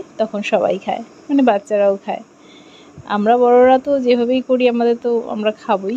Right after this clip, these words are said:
কিন্তু বাচ্চারা একটু চিংড়ি শুটকি দিয়ে করলে ওরাও একটু খায়। আর দেখো কত বড় ছিল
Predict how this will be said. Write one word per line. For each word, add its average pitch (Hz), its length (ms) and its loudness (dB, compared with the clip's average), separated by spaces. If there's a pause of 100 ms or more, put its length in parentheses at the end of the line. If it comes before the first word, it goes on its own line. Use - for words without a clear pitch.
কিন্তু 226 240 -4
বাচ্চারা 208 480 0
একটু 247 180 -12
চিংড়ি 240 260 0
শুটকি - 260 -10
দিয়ে 262 200 2
করলে 262 300 2 (320)
ওরাও 202 300 2
একটু 196 160 -10 (100)
খায়। 202 240 -4 (560)
আর 226 100 -4
দেখো 226 220 2 (100)
কত 214 200 -2 (220)
বড় 214 260 4
ছিল 269 200 -2